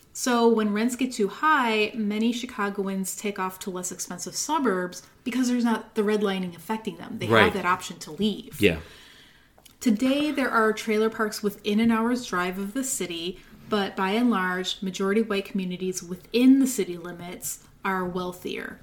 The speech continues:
Speaker 1: than other
Speaker 2: Yeah.
Speaker 1: communities.
Speaker 2: So like I said before, I lived in Belmont Cragen for a little bit.
Speaker 1: Mm-hmm.
Speaker 2: Um,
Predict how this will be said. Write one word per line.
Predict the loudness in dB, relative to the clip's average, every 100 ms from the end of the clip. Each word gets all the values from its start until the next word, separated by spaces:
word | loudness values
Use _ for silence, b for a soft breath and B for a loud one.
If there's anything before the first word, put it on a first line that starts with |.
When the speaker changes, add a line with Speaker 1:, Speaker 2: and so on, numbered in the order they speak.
| -10
Speaker 1:
than | -8 -8 -10
other | -10 -8 -12 -12 -16 -20 -20 -4
Speaker 2:
Yeah. | -2 -2
Speaker 1:
communities. | -4 -12 -12 -12 -8 -8 -8 B B B -10
Speaker 2:
So | 0 2
like | 4 2
I |
said | 0 0
before, | -2 0 2 2
I | -2 2 4 4 4
lived | 0 2 2 2
in | -2 0
Belmont | 0 0 -2
Cragen | -4 -4 -4 -8 -8
for | -6
a |
little | -6 -6 -6
bit. | -8 -10 0
Speaker 1:
Mm-hmm. | 0 0 -12 -16 -8
Speaker 2:
Um, | -4 -2 -2